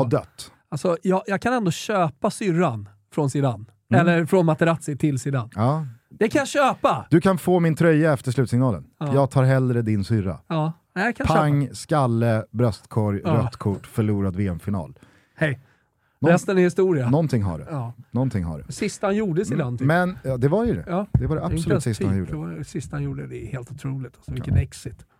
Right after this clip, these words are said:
Speaker 2: Sen, eh, redan in och vann tre
Speaker 1: Ah.
Speaker 2: Champions League-bucklor.
Speaker 1: Ah.
Speaker 2: Men, men vem räknar? Eh, ja, eh, då, då så finns det ju då bilder på att, eh, eh, alltså, n-, när då Baena säger det här,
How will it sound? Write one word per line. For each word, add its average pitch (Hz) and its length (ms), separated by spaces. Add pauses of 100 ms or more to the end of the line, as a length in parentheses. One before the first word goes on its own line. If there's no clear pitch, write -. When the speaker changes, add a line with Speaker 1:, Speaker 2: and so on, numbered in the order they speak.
Speaker 2:
Sen, 151 320
eh, 135 500
redan 123 300
in 107 180
och 95 240
vann 98 400 (220)
tre 98 200 (160)
Speaker 1:
Ah. 175 300
Speaker 2:
Champions - 480
League-bucklor. 120 440
Speaker 1:
Ah. 82 100
Speaker 2:
Men, 82 100 (760)
men 196 220
vem 208 220
räknar? 147 380 (300)
Eh, 175 80 (680)
ja, 190 380
eh, 180 220
då, 196 260
då 170 640
så 147 680
finns 175 220
det 165 80
ju 156 40
då 131 140
bilder 151 320
på 104 240
att, - 360
eh, 101 320
eh, 104 200 (100)
alltså, 110 180
n-, 117 220
när 147 280
då 117 180
Baena 123 320
säger 156 300
det 101 60
här, 78 200